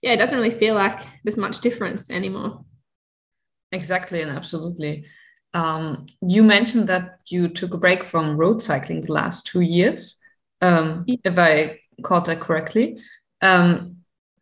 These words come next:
Speaker 2: was that due to, um, covid, Corona regulations? And, uh, I think I heard a lot of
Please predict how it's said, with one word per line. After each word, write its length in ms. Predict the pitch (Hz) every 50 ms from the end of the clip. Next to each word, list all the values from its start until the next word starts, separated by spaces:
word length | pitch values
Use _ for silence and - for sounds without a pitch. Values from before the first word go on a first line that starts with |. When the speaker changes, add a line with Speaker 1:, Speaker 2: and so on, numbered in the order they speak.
| _ _ -
Speaker 2:
was 320 | 190 180 190 190 190 185
that 160 | 208 196 185 180
due 200 | 185 190 185 180
to, 440 | 180 - 180 175 165 165 165 165
um, 380 | - 160 165 160 156 151 139 -
covid, 460 | - - 214 220 233 220 220 214 214 -
Corona 440 | - 175 180 196 214 220 220 214 196
regulations? 880 | 196 190 185 180 175 175 180 180 190 - - 185 180 175 175 175 -
And, 440 | - 165 165 170 165 165 165 165 -
uh, 240 | 165 160 156 156 143
I 120 | 90 143 -
think 240 | - - 196 175 185
I 40 |
heard 140 | 175 180 180
a 60 | 175
lot 160 | 175 175 180 180
of 100 | 175